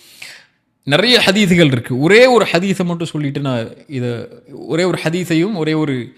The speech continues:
ஒரு நபித்தோருடைய செய்தியை மட்டும் சொல்லிக்கிறேன். ஒரு சஹாபி வந்து கேட்கிறார், "யா ரசூலல்லாஹ், என் தந்தை மரணமானதற்கு பிறகு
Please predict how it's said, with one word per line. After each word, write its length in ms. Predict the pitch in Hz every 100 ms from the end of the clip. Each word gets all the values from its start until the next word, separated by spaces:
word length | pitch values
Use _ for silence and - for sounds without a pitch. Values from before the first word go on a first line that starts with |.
| _ _
ஒரு 120 | - 139
நபித்தோருடைய 540 | 160 156 165 151 139
செய்தியை 380 | 123 139 139 135
மட்டும் 220 | 123 143
சொல்லிக்கிறேன். 440 | 131 123 117 101 104 _ _ _ _ -
ஒரு 120 | 151
சஹாபி 220 | 165 220 208
வந்து 180 | 170
கேட்கிறார், 320 | 151 151 143 123
"யா 100 | 131
ரசூலல்லாஹ், 460 | 170 160 151 175 190 - - - _
என் 200 | 139 139
தந்தை 420 | 139 175 202 208
மரணமானதற்கு 920 | 185 165 185 202 190 185 175 170 - 151
பிறகு 720 | 139 165 151 135 - -